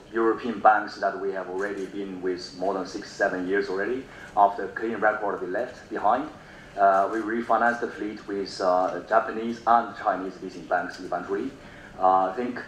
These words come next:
that's may-, maybe temporarily due to, uh, very difficult regulations, uh, putting ahead of the, uh, European banks in general. They are very much,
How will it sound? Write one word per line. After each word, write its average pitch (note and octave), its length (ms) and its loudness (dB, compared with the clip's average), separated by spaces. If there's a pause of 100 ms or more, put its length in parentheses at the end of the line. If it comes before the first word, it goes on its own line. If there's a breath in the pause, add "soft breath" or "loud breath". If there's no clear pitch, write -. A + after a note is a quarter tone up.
(300 loud breath)
that's A2 300 4
may-, G#2+ 160 -6 (220)
maybe G#2 320 -4
temporarily A2+ 560 0
due G#2+ 340 -10
to, G2 800 -6
uh, F#2 280 4
very G2+ 360 4 (180)
difficult G2 420 -8 (140)
regulations, G2+ 880 -2
uh, F2+ 140 -6
putting G#2 240 -4
ahead G#2 280 2
of F#2 240 -2
the, - 460 -14
uh, F2 40 -8
European G#2 420 -4
banks F#2 340 2
in F#2 140 -10
general. A#2 360 2
They A2 100 -6
are G2 220 -2 (360 loud breath)
very A#2 400 4
much, G#2 320 2